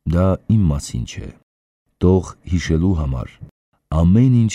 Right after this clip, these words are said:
սկսվել է նրա մեջ և իր նպատակն է գտնում նրա մեջ։ Հարց խորելու համար, չնայած ինձ շրջապատող ամբողջ գովազդին, ինչպես կարող եմ հիշեցնել ինքս ինձ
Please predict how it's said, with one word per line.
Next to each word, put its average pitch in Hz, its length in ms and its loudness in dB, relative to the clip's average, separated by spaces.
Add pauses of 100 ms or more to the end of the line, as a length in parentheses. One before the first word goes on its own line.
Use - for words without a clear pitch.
սկսվել - 640 -4
է 80 60 0
նրա 73 220 -2
մեջ 80 340 -2 (380)
և 90 240 2
իր 117 160 2
նպատակն 90 600 -2
է 69 40 -6
գտնում 67 400 -6
նրա 58 200 -6
մեջ։ 50 340 -10 (920)
Հարց 110 380 0 (180)
խորելու 90 480 0
համար, 65 460 -4 (680)
չնայած 117 500 2
ինձ 123 300 0
շրջապատող 95 720 0 (100)
ամբողջ 85 540 0
գովազդին, 78 680 0 (520)
ինչպես 123 380 0
կարող 80 360 -2
եմ 78 160 0
հիշեցնել 82 680 -2
ինքս 82 420 -2
ինձ 98 260 0